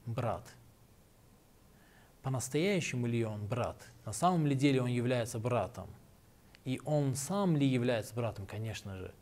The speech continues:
непременно он сам является братом, и братом он является по-настоящему.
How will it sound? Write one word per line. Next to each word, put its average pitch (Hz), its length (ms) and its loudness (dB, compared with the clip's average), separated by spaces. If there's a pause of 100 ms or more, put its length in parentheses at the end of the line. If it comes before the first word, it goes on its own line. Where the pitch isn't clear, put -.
(500)
непременно 120 640 -2
он 120 180 -4
сам 156 240 -2
является 117 520 -2
братом, 98 400 -4
и 101 140 -8
братом 156 400 0
он 160 100 -2
является 143 380 -2
по-настоящему. 156 880 -4